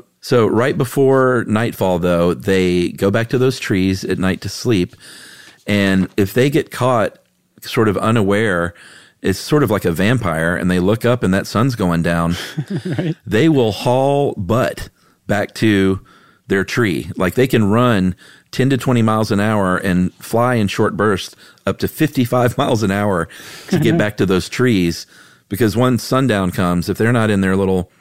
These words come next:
Speaker 1: homestead, which offers a lot of protection, they are, uh, they're in big time danger for predators.
Speaker 2: Sure.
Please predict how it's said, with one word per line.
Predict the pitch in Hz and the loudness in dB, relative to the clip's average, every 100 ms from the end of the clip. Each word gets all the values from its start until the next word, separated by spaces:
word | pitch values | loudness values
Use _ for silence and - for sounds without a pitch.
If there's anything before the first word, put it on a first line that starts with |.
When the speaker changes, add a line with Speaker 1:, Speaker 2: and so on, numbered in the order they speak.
| - - - _ _ - | -20 -20 -20 _ _ -10
Speaker 1:
homestead, | - 123 120 - 90 87 87 92 | 0 0 0 0 0 0 -2 -2
which | 90 - | -2 -2
offers | 98 107 87 | -2 0 -2
a | |
lot | 85 107 | 0 -2
of | 98 | -2
protection, | 87 104 107 87 82 | -4 -4 -4 -4 0
they | 98 98 | 0 0
are, | 80 82 - - - _ - | -2 -6 -10 -20 -20 _ -10
uh, | 65 62 - - _ - - - - | -8 -6 -8 -10 _ -20 -20 -20 -16
they're | 107 107 104 | -2 0 2
in | 90 | 2
big | 98 92 | 0 0
time | 90 85 | -2 0
danger | 87 82 90 | -2 -2 -4
for | - | -6
predators. | 73 82 64 - - - - _ | -4 -4 -4 -8 -10 -12 -20 _
Speaker 2:
Sure. | - 175 147 | -4 -2 -2